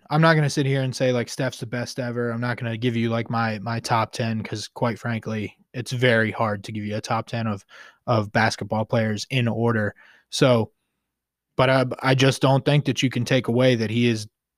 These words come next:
the best shooter ever, far and away. And he's changed the game for, for good or for bad, whether you like it or not, the way the basketball is going, that's just how it is. So, yeah, um,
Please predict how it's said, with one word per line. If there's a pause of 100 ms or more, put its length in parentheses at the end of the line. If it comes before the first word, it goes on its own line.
the
best
shooter (340)
ever, (1040)
far
and
away. (240)
And
he's
changed
the
game (200)
for, (120)
for
good
or
for
bad, (460)
whether
you
like
it
or
not,
the
way
the
basketball
is
going,
that's
just
how
it
is. (440)
So, (560)
yeah, (200)
um,